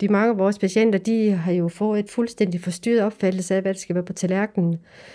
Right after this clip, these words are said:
Og det er jo uanset, om det er anoreksi eller bulimi, at så tænker man, man skal bare have et velafdryppet salatblad, og så to små grønærter, ellers så bliver man skide bange.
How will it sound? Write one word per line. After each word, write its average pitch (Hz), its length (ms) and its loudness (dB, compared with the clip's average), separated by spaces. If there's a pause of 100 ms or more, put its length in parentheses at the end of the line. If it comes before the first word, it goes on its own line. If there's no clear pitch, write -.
(600)
Og 180 140 -2
det 247 80 6
er 247 40 6
jo 202 80 6
uanset, 202 480 2
om 156 120 0
det 160 200 0
er 156 80 2
anoreksi 160 500 0
eller 170 140 2
bulimi, 180 640 2
at 180 120 4 (100)
så 214 380 2
tænker 220 300 4
man, 170 260 4
man 170 120 4
skal - 180 -10
bare 185 220 0
have 190 340 4 (260)
et 170 160 -2 (120)
velafdryppet 175 720 2
salatblad, 180 560 10
og 175 80 10
så 196 80 6
to 220 260 6
små 202 240 4
grønærter, 190 500 4
ellers 196 200 4
så 214 120 0
bliver 202 160 2
man 175 120 2
skide 208 280 0
bange. 196 360 0